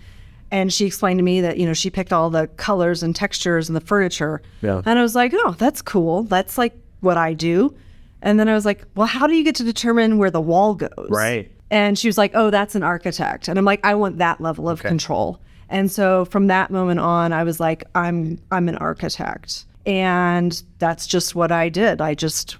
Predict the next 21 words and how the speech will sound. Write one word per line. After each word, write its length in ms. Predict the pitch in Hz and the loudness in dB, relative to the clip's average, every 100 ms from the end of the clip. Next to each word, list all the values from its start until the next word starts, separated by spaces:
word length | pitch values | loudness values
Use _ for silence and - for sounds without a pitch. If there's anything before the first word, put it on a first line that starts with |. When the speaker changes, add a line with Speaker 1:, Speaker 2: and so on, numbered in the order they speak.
| 165 | -4
Speaker 1:
like, 220 | 160 160 | -4 0
I 100 | 175 | -2
knew 220 | 170 170 170 | 0 0 2
that 120 | 170 | 0
that's 200 | 165 - | -2 -2
what 100 | 165 | -2
I 60 | 165 | 0
wanted 280 | 165 156 | 0 0
to 100 | 156 | 0
do. 280 | 160 170 202 | 0 2 2
And 180 | 185 160 | 2 0
so 280 | - 156 156 | -2 0 0
I 200 | 156 156 | 0 0
went, 280 | 151 156 - - - | 0 -2 -4 -14 -6
that's 260 | 147 - - - | -6 -6 -12 -6
the 80 | |
path 220 | 160 165 - | -2 -2 0
I 80 | 196 | 2
went 160 | 254 | 4
on. 240 | 233 151 - | 2 0 -2
Yeah. 220 | 202 202 | 0 0